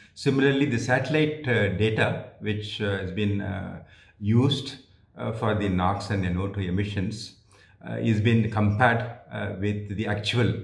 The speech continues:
uh, for example, Indo-Gangetic Plain data, uh, in the foothills as well as in, up to the elevation level. The work package three,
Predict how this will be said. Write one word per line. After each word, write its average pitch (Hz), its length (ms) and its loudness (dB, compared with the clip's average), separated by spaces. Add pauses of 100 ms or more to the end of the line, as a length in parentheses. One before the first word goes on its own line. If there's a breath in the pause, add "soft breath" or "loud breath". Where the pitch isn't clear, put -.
(120)
uh, 95 260 -4
for 107 160 -4
example, 98 460 0
Indo-Gangetic 95 720 -2
Plain 98 320 -2
data, 87 440 -6 (460 loud breath)
uh, 98 140 -4
in 95 240 0
the 90 160 -2
foothills 127 640 -2 (100)
as 101 220 -6
well 101 140 -4
as - 340 -8 (320 soft breath)
in, 107 300 -2
up 101 200 -4
to 104 80 -2
the 92 140 0
elevation 92 480 -2
level. 82 220 -6 (1080 soft breath)
The 123 180 2
work 123 320 2
package 143 560 2
three, 151 500 2